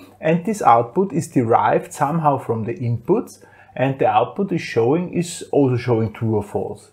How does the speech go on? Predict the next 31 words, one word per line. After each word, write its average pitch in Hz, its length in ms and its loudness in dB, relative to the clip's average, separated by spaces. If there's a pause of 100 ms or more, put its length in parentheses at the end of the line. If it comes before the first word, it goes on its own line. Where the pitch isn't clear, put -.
yeah? - 120 -12 (380)
And 135 160 0
I 131 60 2
can 139 320 -2
note 156 460 -2 (420)
this - 520 -2 (260)
relation 123 720 2
between 151 400 -2
the 143 160 -2
inputs 175 520 -4
and - 140 -10
output 117 560 -2 (240)
in 156 180 0
table 131 360 2
form. 101 400 -4 (340)
We 110 220 0
have 113 320 2
already 110 420 2
done 110 400 -2
this 120 220 -2
several 117 400 2
times, 135 420 4 (320)
but 165 160 6
now 127 460 6 (120)
I 185 60 2
just 127 400 0
wanted 113 340 0
to 117 80 -2
mention 120 540 -2 (180)
that's 117 420 2
how 117 520 4